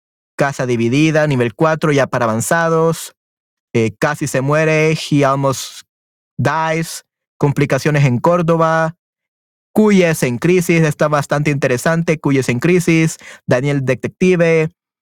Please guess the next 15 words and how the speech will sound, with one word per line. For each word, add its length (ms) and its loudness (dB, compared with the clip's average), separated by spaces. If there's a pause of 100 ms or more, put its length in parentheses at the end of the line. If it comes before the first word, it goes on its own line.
(240)
¿Dónde 300 0
está 180 -2
Eduardo? 600 0
Drama 380 0
en 60 0
la 40 -2
escuela, 800 0
El 180 0
pato 260 -4
tiene 220 0
más, 540 0 (380)
El 180 2
trabajo 400 0
de 80 2
Ricardo, 800 0